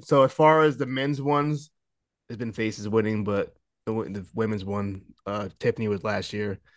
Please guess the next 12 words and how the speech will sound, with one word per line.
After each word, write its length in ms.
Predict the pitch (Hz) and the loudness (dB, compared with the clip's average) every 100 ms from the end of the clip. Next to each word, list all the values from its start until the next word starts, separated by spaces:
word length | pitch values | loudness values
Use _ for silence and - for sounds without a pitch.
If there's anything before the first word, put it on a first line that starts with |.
| _ _ _ - | _ _ _ -10
and 140 | 98 | -2
Lola 240 | 101 98 | 0 0
Vice 180 | 95 92 | -2 -4
this 180 | 95 85 | -6 -8
year, 120 | 101 | -8
so 100 | 92 | -6
it's 80 | 98 | -6
been 140 | 90 95 | -6 -6
heels 300 | 98 95 90 | -4 -4 -6
winning 260 | 92 90 | -6 -6
it. 100 | 92 - _ - | -8 -10 _ -6
Interesting. 360 | 156 113 98 | -4 -4 -8